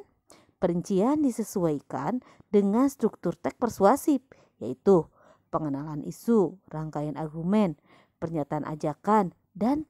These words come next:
penegasan kembali. Yang ketiga, pengumpulan bahan. Bahan tersebut berupa fakta dan pendapat terkait dengan tema. Keempat,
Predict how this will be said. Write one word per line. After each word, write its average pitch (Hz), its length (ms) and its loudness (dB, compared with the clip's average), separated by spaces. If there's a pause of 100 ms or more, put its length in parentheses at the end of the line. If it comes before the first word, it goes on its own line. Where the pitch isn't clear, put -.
penegasan 160 1120 -6
kembali. 160 880 -6 (880)
Yang 165 240 -8
ketiga, 185 480 2 (640)
pengumpulan 262 640 6
bahan. 294 480 6 (720)
Bahan 170 240 -2
tersebut 180 640 0
berupa 160 320 -2
fakta - 480 0
dan 226 160 -2
pendapat 175 480 -4
terkait 156 480 -6
dengan 156 320 -8
tema. 160 320 -4 (1200)
Keempat, 175 480 0